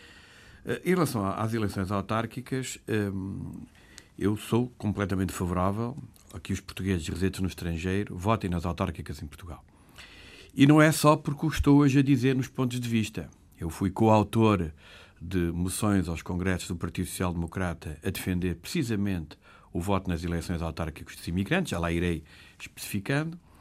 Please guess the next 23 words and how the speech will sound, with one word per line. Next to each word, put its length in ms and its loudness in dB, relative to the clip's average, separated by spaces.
Quando 220 8
a 40 10
primeira 300 8
vez 200 6
que 100 2
apresentámos 540 2
essa 200 2
proposta, 760 0
muito 200 2
particularmente 800 2
eu 80 2
fui 180 -2
vítima 380 0
de 60 -2
alguns 280 -4
comentários 680 -2
que 240 -12
era 180 4
algo 240 2
de 120 -4
impossível 920 -2
e 60 -8
que 480 -10